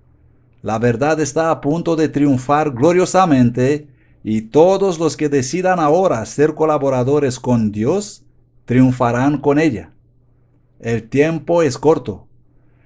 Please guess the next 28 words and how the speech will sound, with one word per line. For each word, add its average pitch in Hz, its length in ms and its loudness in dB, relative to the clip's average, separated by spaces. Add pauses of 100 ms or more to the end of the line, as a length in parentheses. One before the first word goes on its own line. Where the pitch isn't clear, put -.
(120)
La 110 220 -4
noche 170 300 0
se 175 140 -2
acerca 131 760 -2
cuando 127 420 0
ningún 170 460 -2
hombre 123 480 0
podrá 117 440 -4
trabajar. 113 520 -8 (1200)
Viene 190 280 0
el 202 120 0
tiempo 180 560 0
cuando 127 440 2
habrá 135 360 2
tantas 190 440 0
personas 165 520 -2
convertidas 151 680 0
en 180 120 -2
un 196 120 -2
día, 143 440 -2 (560)
como 185 260 2
las 190 260 0
hubo 202 280 0
en 185 80 -2
el 170 140 -2
día 185 180 -2
de 175 100 -2
Pentecostés, 147 880 -2